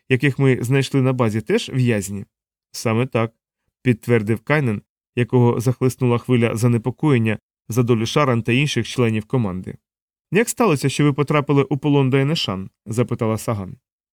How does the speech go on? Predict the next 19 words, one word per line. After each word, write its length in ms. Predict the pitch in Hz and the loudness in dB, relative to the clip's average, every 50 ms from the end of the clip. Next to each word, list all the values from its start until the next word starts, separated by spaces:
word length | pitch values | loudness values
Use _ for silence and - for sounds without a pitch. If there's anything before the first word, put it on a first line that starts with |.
| _ _ - | _ _ 0
"Ми 180 | 123 123 120 | 2 2 2
перебували 540 | 101 120 113 120 113 117 117 135 143 131 113 | 2 2 2 2 2 2 2 2 2 2 2
на 100 | 110 117 | 2 0
кораблі 420 | 110 - 120 117 113 110 113 117 117 | 0 0 2 2 2 2 2 2 2
Раї, 380 | 123 143 139 120 107 101 101 _ _ _ _ - | 2 2 2 2 0 0 -2 _ _ _ _ -2
який 360 | 120 117 - - 120 117 - | -2 -2 0 2 0 0 0
мав 260 | - 123 120 120 107 - - | 0 0 0 0 0 -4 -4
доставити 540 | - 120 123 - - - 123 117 120 110 120 | -2 -2 -2 0 0 0 2 2 2 0 0
нас 240 | 117 117 113 110 - | 0 0 0 -2 0
до 160 | - 120 113 - | -2 -2 0 0
однієї 480 | 127 113 113 127 123 120 120 117 117 | -2 -2 0 2 2 4 4 4 2
нашої 480 | 113 120 117 117 - - 113 113 107 - _ _ _ _ | 2 0 -2 -2 -2 0 0 -2 -2 -4 _ _ _ _
колонії 540 | - 123 120 131 151 147 123 113 104 98 - _ _ _ - | 0 2 4 4 4 4 2 0 0 -2 -4 _ _ _ 0
для 120 | 120 123 | 2 2
ротації 540 | 120 120 113 - 139 139 127 - 120 113 110 | 4 4 2 2 0 -2 0 0 -2 0 2
медичного 520 | 123 127 120 123 117 - - 123 120 120 107 | 2 2 2 2 0 -2 0 2 2 2 2
персоналу", — 600 | - 120 120 - - 139 120 104 95 95 95 - _ _ _ _ _ _ _ - - | 0 -2 -2 0 0 0 0 0 -2 -4 -8 -10 _ _ _ _ _ _ _ -2 2
відповів 440 | 120 131 120 - 123 117 117 110 - | 2 2 4 2 0 0 0 -2 -4
Кайнен. 400 | - 107 98 98 98 98 95 | -6 -6 -4 -4 -4 -6 -10